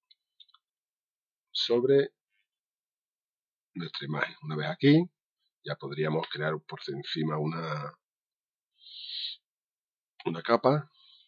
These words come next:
una instantánea con la combinación de teclas mayúsculas Control Alt E. Y esta de aquí arriba, pues ya pasarla a imagen, modo, color R G B. Pero bueno, sea función de cómo queramos finalmente presentar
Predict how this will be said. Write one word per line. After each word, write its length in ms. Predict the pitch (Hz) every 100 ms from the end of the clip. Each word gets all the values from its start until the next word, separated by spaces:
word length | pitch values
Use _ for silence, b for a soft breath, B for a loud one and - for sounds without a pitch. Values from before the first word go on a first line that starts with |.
| b
una 320 | - 73 73
instantánea 640 | 76 - 85 85 107 110 117
con 140 | 85
la 60 | 80
combinación 360 | 78 73 98
de 60 | 95
teclas 220 | 95 90
mayúsculas 580 | 82 85 95 - 87 82
Control 440 | - 92 - - - -
Alt 260 | 80 - _ -
E. 240 | 147 190 _ - b _ - B B _
Y 100 | 95
esta 160 | 95 104
de 80 | 104
aquí 160 | 123
arriba, 280 | 113 143 143
pues 180 | - 127
ya 180 | 156 165 - _ _ _
pasarla 540 | 104 - 127 127 127 -
a 160 | 98 101
imagen, 540 | 104 117 120 131 143 _ _ _ _ _
modo, 440 | 117 120 127 147 - _ _ _ _
color 320 | 95 104 107
R 120 | 98
G 220 | 101 -
B. 160 | 147 - _ _ _ _ _ _
Pero 120 | -
bueno, 160 | - -
sea 220 | - 71 73
función 360 | 80 - 87
de 80 | 87
cómo 200 | 73 -
queramos 400 | - - 80 80 - _ _ _ _ _ _
finalmente 680 | - 78 76 82 90 113 127 _ b b _
presentar 720 | - - - - - - -